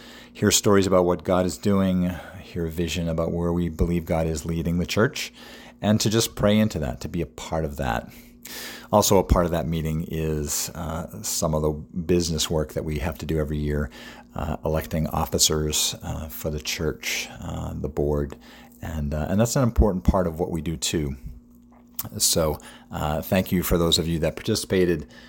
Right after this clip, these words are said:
that nominated, <clears throat> that were elected, uh, and that voted, uh, as a part of that process. It's always important for us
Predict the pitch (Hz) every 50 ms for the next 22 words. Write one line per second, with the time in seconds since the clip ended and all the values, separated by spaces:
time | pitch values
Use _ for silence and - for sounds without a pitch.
0 | - - - - 82 87 87 87 85 85 85 85 80 82 85 82 85 - - -
1 | - 147 131 107 95 85 78 78 76 - - 60 78 76 78 82 87 87 - -
2 | 90 80 78 76 85 85 78 - 85 85 76 73 - - 78 82 95 92 87 98
3 | 101 95 73 65 65 - - - - - - 85 78 73 - - 73 69 67 -
4 | - - - - 80 80 - - - - 78 71 69 73 - - - 78 71 73
5 | - - 73 69 - - - - - 80 78 78 71 76 69 - - 82 71 67
6 | 67 67 - - 73 71 73 71 - -